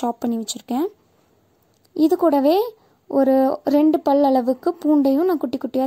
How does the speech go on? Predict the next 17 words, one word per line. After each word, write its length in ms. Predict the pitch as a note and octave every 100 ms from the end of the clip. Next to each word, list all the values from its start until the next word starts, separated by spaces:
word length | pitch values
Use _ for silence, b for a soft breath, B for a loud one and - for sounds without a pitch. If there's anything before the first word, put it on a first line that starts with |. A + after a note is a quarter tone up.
| -
சாப் 220 | B3+ -
பண்ணி 140 | A#3 A#3
வச்சிருக்கேன். 460 | A3 - - B3 F4+ A#4+ b b b b b b _ -
ரெண்டையும் 360 | C4+ C#4+ D#4+ D#4+
சேர்த்துட்டு 380 | C4+ C4+ C4+ D#4 F#4
இந்த 100 | E4 C4
மாதிரி 200 | B3+ B3 A#3+
நல்லா 220 | A#3 C4+ G#4+ _ b b -
சாட் 240 | B3+ B3 -
பண்ணிக்கலாம். 460 | A#3 G#3+ A#3 C4+ G#4 _ _ _ _ _ _ _ _ _ _ _ _ _ _ _ _ _ _ _ _ - -
இப்போ 140 | - D4+ D4
இது 100 | F4 -
கூட 160 | D#4+ D#4+ G#4+ D4
ஒரு 140 | C#4+ C4 B3+ - -
பெரிய 220 | C4+ D4 D#4+
சைஸ் 200 | D#4 C#4+ - B3+
ஆனியன் 300 | C4 C4+ C4